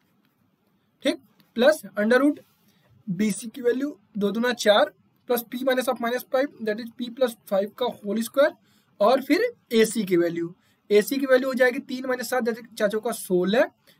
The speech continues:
plus one minus of minus five that is छत्तीस, छत्तीस छः बयालीस दस बावन, ठीक है।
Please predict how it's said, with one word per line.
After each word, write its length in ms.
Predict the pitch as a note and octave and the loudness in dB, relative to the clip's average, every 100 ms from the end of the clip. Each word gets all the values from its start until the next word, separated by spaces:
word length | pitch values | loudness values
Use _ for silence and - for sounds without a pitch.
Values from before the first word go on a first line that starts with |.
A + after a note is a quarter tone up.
| _ - | _ 2
plus 260 | A#3+ E4+ - _ _ _ F#3+ | 4 4 0 _ _ _ -2
one 240 | A#3 B3+ | -2 0
minus 220 | A#3+ C4+ | 0 2
of 140 | C4+ A3+ | 0 0
minus 220 | A#3 B3+ | -4 -2
five 120 | C4+ | 0
that 180 | A#3 C4+ | 0 -4
is 40 | - | -6
छत्तीस, 480 | F#3+ - D#3+ D3 - _ _ _ _ - | -8 -8 -12 -12 -18 _ _ _ _ -6
छत्तीस 400 | G#3+ G#3 - D4+ | -2 -2 0 0
छः 80 | C#4+ | 2
बयालीस 340 | A3+ G#3 A#3+ A#3 | 2 2 0 0
दस 260 | F4 - G#3+ G3 | -2 -2 -10 -2
बावन, 380 | F#3 E3+ D3+ - _ _ _ _ _ _ _ _ _ _ - | 0 0 -4 -8 _ _ _ _ _ _ _ _ _ _ -8
ठीक 120 | F3+ | -2
है। 180 | C4 | -2